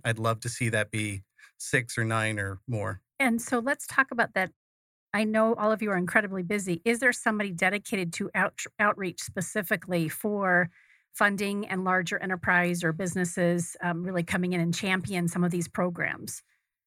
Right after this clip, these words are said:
Speaker 1: Uh, it's a team effort, for sure. You know, obviously, I, I kind of play the role of fundraiser in chief, and, and I try to go out there. And then we have Erica Mitnick on the team, who's our marketing communications manager,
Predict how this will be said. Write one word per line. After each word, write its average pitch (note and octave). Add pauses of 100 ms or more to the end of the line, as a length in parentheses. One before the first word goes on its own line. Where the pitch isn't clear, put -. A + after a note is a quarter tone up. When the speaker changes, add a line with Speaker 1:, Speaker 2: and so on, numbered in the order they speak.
(480)
Speaker 1:
Uh, D#3+
it's G3
a G3
team C3
effort, B2+
for B2
sure. A#2+ (340)
You C3+
know, A2+
obviously, A#2
I, A2+ (100)
I A2+
kind A#2
of A2 (180)
play A#2
the A2
role A2
of G2
fundraiser A2+
in G2
chief, A#2+
and, A2
and A2
I G#2
try A2
to G#2+
go G#2+
out G#2
there. G#2 (380)
And A#2+
then B2
we B2
have A#2
Erica A#2
Mitnick A2+
on A2
the G#2+
team, G#2+
who's G#2+
our G#2
marketing G#2+
communications A2+
manager, G2+